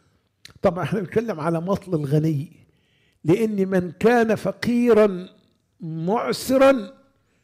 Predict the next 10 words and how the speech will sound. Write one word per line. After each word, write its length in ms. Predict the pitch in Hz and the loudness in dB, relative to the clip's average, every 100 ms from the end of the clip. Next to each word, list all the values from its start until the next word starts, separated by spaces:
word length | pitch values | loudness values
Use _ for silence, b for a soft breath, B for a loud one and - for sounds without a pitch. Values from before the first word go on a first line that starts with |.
| _ - | _ -4
فقد 300 | 180 185 - | -2 -2 0
قال 280 | 208 254 226 226 | 2 6 6 4
ربي 260 | 233 240 | 2 -4
جل 320 | 220 220 214 196 | 0 2 2 2
جلاله: 640 | 202 254 285 285 277 - b b - | 2 4 6 4 4 -2 b b -8
"وإن 280 | 214 196 | -6 -6
كان 260 | 160 254 240 | 0 2 4
ذو 220 | 233 226 | 4 2
عسرة 380 | 233 269 254 269 226 | 0 -4 -2 -2 -2
فإيه؟ 680 | 156 196 214 220 202 131 | -2 0 2 2 0 -2